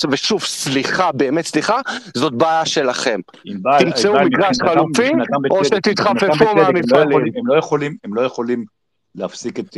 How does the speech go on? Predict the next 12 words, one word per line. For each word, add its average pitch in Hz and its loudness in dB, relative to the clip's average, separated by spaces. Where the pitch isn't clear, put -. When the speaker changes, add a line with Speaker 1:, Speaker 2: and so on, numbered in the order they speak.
Speaker 1:
ברור, 196 0
Speaker 2:
את, - -12
את 202 -6
הקונפרנס 185 2
Speaker 1:
ברור, 262 0
Speaker 2:
ליג, - 2
אה, 170 4
Speaker 1:
אבל, 170 2
Speaker 2:
אה, 147 2
Speaker 1:
אבל 170 2
עכשיו, 220 0
עכשיו, 170 0